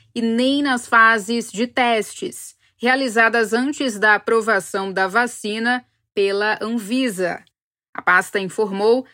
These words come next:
que o risco de reações graves é maior nos primeiros vinte e um dias após a aplicação. Por isso, pessoas vacinadas recentemente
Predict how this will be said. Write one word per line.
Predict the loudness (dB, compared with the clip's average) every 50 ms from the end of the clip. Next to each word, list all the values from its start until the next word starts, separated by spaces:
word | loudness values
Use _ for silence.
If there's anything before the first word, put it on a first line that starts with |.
| _ _ _ _
que | 0
o | 0
risco | 0 0 -2 -2 -2 -2 -4 -4 -6 -4 -4 -4
de | -2 -2 -2
reações | -2 0 0 0 0 -2 -2 -6 -6 -6 -4 -4
graves | -2 2 2 4 4 4 2 0 -2 -4 -6 -6 -14 -20 _ _ _ _ _ -4
é | 0
maior | 2 2 2 4 4 4 4 4 2 0
nos | -4 -6 -6
primeiros | -6 -8 -6 -4 -2 -2 0 0 -2 -4 -4 -6
vinte | -6 -6 -6 -6 -6 -6
e | -4
um | -2 -2 -2 -2
dias | -2 -2 0 0 2 0 0 -2 -6 -10 -18 -20 _ _ _ _
após | -8 -8 -4 -2 0 2 2 2 2 2 4
a | 4 4
aplicação. | 4 2 -2 -4 -2 0 0 0 0 -4 -8 -12 -12 -12 -18 -20 _ _ _ _ _ _ _
Por | -4 -2 0 2
isso, | 2 2 0 0 -2 -2 -4 -4 -4 _ _ _ _ _
pessoas | 0 0 0 2 2 2 2 2 2 4
vacinadas | 4 4 4 2 0 0 2 4 4 4 4 4 2 0 0 -2 -4
recentemente | -2 0 0 0 2 0 -4 -4 -4 -4 -4 -4 -4 -4 -4 -4 -4 -6 -6